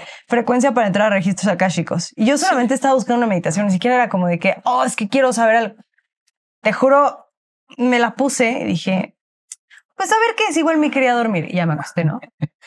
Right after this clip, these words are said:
Speaker 1: Y de repente empiezo a ver como un pasillito y nubes y el espacio y empecé, vi una puerta gigante y era como una puerta de piedra así iluminada, o sea, se veía como que era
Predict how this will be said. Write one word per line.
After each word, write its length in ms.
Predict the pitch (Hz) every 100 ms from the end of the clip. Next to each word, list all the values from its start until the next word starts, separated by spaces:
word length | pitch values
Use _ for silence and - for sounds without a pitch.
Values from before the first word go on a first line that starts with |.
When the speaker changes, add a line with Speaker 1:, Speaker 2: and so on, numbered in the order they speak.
| - _ _ _ _
Speaker 1:
Y 100 | 247
de 100 | 220
repente 680 | 220 233 247 226 214 240 -
empiezo 440 | 208 190 196 175 190
a 40 |
ver 180 | 185 175
como 520 | 185 180 170 156 147 _ _ _ _ _ _ _ _
un 160 | 190 196
pasillito 1600 | 196 165 - 160 147 180 214 220 220 220 - 214 202 202 196 - _ _ _ _ _ _ _ -
y 140 | 185
nubes 1500 | 180 175 196 233 233 233 226 214 220 214 214 214 208 - - -
y 120 | 185
el 80 | 170
espacio 680 | 165 - - 202 214 - 220
y 80 |
empecé, 340 | 208 196 180 165
vi 140 | 180 202
una 220 | 214 208 -
puerta 400 | 202 175 - - -
gigante 720 | - 214 190 190 196 196 190
y 40 | 190
era 140 | 202
como 140 | 233
una 160 | 226 214
puerta 280 | 202 190 208
de 60 |
piedra 300 | - 196 185
así 280 | 180 - 190 - - - -
iluminada, 640 | 262 233 226 220 214 202
o 40 | 185
sea, 100 | 190
se 140 | 170
veía 220 | 214 220 208
como 240 | 247 240
que 80 | 208
era 200 | 196